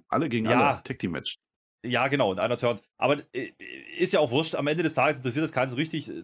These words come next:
Speaker 2: Zwanzig Jahre, wir sagen alle, „Hey, der Ray ist immer noch da, super.“ Dass er zwischendurch natürlich jahrelang weg war, ist scheißegal und auch fett geworden ist
Speaker 1: Ja.
Speaker 2: zwischendurch und wieder abgenommen
Speaker 1: Krass.
Speaker 2: hat, wunderbar, klasse Leistung. Äh, generell, es wird langsam zu viel.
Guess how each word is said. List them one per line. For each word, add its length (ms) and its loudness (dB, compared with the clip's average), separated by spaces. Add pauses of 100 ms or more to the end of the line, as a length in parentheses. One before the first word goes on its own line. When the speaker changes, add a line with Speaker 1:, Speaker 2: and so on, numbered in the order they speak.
Speaker 2:
Zwanzig 320 0
Jahre, 220 4
wir 80 -2
sagen 180 0
alle, 120 2
„Hey, 500 2
der 140 2
Ray 140 2
ist 100 -4
immer 100 -8
noch 140 -4
da, 180 0
super.“ 260 -4
Dass 140 -2
er 60 -14
zwischendurch 320 -4
natürlich 240 -4
jahrelang 320 2
weg 120 -6
war, 140 2
ist 180 -8
scheißegal 460 -4
und 160 -8
auch 160 -10
fett 180 -2
geworden 320 -2
ist 120 -4
Speaker 1:
Ja. 60 -8
Speaker 2:
zwischendurch 460 -6 (320)
und 140 -6
wieder 160 2
abgenommen 340 0
Speaker 1:
Krass. 180 4
Speaker 2:
hat, 80 -6
wunderbar, 520 2
klasse 300 0
Leistung. 440 0 (280)
Äh, 220 4
generell, 520 2 (540)
es 220 -2
wird 100 0
langsam 260 2
zu 100 -10
viel. 300 -4